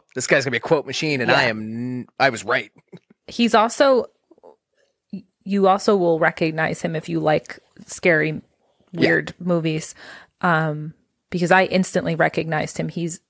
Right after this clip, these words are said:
Speaker 2: very creepy looking. He, <laughs> but that, but that is
Speaker 1: He's professionally
Speaker 2: that's what
Speaker 1: creepy
Speaker 2: works
Speaker 1: looking,
Speaker 2: for
Speaker 1: and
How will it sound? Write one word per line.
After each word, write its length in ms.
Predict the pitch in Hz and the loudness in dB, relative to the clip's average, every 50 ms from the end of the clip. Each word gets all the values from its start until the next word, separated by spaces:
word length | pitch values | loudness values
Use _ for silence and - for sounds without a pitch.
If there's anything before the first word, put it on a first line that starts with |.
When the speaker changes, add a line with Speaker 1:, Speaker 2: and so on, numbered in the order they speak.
| _ - | _ -18
Speaker 2:
very 560 | 175 175 160 180 165 165 185 190 170 156 - - _ _ | -14 -6 -2 0 2 2 2 2 0 -2 -8 -14 _ _
creepy 280 | - - 170 160 165 160 | -8 -6 -6 -4 -4 -4
looking. 460 | 156 156 151 - 165 160 160 165 175 _ _ _ _ - _ _ - - _ - - - - 240 | -2 -4 -4 -4 -4 -4 -4 -6 -8 _ _ _ _ -20 _ _ -20 -18 _ -8 -6 -4 0 0
He, 300 | 220 208 202 202 214 - 226 - 240 - - 226 226 - | 0 2 4 4 2 2 4 2 2 2 2 -2 -2 -4
<laughs> 400 | - _ - - - - - - | -10 _ -20 -20 -20 -12 -4 -2
but 200 | 262 247 202 - | -2 -2 0 0
that, 200 | 254 247 - 202 | 0 0 0 0
but 180 | 240 233 196 - - | -2 -4 -4 -2 0
that 260 | - 226 220 - - _ _ _ _ - | 0 2 2 0 -4 _ _ _ _ -6
is 220 | 214 208 180 180 180 - - | -6 -6 -6 -8 -14 -12 -8
Speaker 1:
He's 160 | 214 208 - | -8 -8 -6
professionally 540 | - - 180 - 202 202 190 - - 233 233 | -4 -4 0 0 2 0 0 2 2 0 2
Speaker 2:
that's 80 | 147 - | 2 2
what 60 | 254 - | 0 0
Speaker 1:
creepy 180 | 160 - 214 | 0 2 2
Speaker 2:
works 300 | 240 254 262 226 - - 226 | 2 2 2 0 -4 -8 -8
Speaker 1:
looking, 80 | 226 226 | -2 0
Speaker 2:
for 100 | 233 202 | 0 0
Speaker 1:
and 80 | 190 | 2